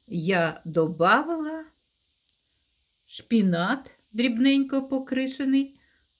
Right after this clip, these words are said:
та петрушку, а зверху поклала один шматочок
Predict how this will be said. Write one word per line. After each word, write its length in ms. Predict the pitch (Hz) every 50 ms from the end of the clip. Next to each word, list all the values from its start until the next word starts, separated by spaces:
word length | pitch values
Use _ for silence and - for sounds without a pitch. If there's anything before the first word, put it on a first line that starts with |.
| _ _ _
та 300 | 294 311 370 427 427 - _ _ _ _ _
петрушку, 960 | - 247 233 233 - - 175 175 175 170 165 - - _ - 170 170 175 180 - _ _ _ _
а 200 | - 165 156 156
зверху 680 | 156 170 170 185 226 294 339 320 - - 349 330 339
поклала 680 | - 330 330 330 - 302 294 294 294 285 285 285 285 285 - - _ _ _ _ _ _
один 540 | - 185 185 175 180 185 220 285 320 320
шматочок 1040 | - - - - 170 156 151 - - - 170 180 220 220 - - 254 247 247 - -